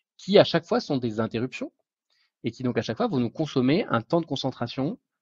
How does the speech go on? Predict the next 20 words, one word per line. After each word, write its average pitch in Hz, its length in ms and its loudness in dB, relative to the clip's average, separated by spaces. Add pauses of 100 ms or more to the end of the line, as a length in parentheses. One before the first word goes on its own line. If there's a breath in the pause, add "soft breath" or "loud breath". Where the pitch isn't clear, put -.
(140)
de 120 40 -4
la 110 120 0
fatigue 160 400 -2
cognitive 139 680 -2 (300)
et, 131 260 4
euh, 117 120 0
derrière 117 480 4
nous, 120 180 0
nous 113 280 -4
empêcher 131 380 4
en 147 80 4
fait 151 220 0
d'avancer 123 480 4
aussi 160 240 -2
sur 131 180 -8
nos, 117 220 -4
nos 117 140 -8
sujets 135 320 -4
de 135 80 -8
fond. - 200 -14